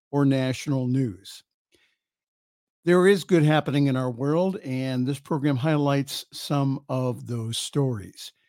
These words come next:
And we would like to thank the Good News Network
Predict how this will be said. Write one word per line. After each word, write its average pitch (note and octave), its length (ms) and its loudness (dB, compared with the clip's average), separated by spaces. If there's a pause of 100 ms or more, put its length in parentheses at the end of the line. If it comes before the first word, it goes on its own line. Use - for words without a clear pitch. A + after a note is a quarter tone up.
(460)
And B2 160 -6
we F3+ 180 2
would D#3+ 220 2
like D3+ 300 2
to D3 100 -2
thank - 640 -2 (1300)
the C3+ 540 0 (480)
Good E3+ 240 6
News E3+ 320 6
Network F3+ 500 0